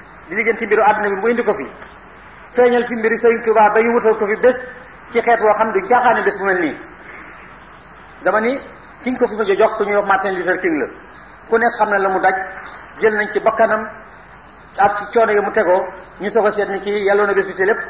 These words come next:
xetil doomu aadama taxoon. Mu doonoon njiital diine it ci réew mi.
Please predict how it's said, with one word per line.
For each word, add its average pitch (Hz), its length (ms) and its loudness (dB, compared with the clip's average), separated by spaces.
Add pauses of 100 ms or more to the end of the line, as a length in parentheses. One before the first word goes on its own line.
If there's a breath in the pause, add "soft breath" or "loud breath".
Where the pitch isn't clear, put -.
(120)
xetil 208 240 -6
doomu 196 200 0
aadama 175 280 2
taxoon. 131 280 -2 (720)
Mu 190 120 -2
doonoon 208 280 2
njiital 208 280 0
diine 190 240 -2
it 202 100 0
ci 202 80 -2
réew 180 140 4
mi. 113 120 -6